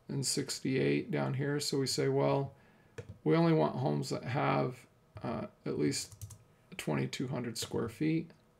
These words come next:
So we just zapped out some of our listings. And,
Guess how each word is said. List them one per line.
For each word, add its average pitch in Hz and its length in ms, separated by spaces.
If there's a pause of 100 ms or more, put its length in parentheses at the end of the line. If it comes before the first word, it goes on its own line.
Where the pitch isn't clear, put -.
(580)
So - 160
we 143 100
just 139 240
zapped 131 340
out 123 260 (220)
some 139 220
of 120 80
our 117 160
listings. - 680 (1500)
And, 165 320